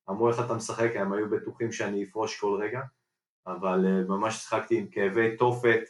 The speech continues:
אבל הייתי כל כך חדור מטרה, ופיליפ היה באמת, אה, פרטנר למופת, והשחקנו ממש מדהים,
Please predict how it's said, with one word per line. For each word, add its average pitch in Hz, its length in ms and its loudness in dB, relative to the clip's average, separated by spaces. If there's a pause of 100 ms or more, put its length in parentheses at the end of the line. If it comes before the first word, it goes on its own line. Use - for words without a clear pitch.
(680)
אבל 92 480 -2
הייתי 101 360 -2
כל 104 260 -4
כך 113 200 0
חדור 120 320 2
מטרה, 117 680 6
ופיליפ 113 400 -2
היה 110 260 2 (180)
באמת, 107 360 -6
אה, 101 280 0 (680)
פרטנר 117 360 4
למופת, 110 600 0
והשחקנו 98 960 0
ממש 104 520 -2
מדהים, 104 420 -2